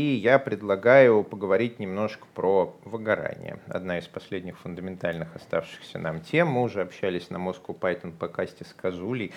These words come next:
амбассадором выгорания.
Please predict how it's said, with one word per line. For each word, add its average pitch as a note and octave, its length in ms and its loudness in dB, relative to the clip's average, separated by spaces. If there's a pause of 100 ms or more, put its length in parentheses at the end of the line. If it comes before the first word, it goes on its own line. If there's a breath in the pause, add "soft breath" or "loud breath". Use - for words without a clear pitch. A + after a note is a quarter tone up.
(160 loud breath)
амбассадором B2+ 1200 6
выгорания. F#2 840 2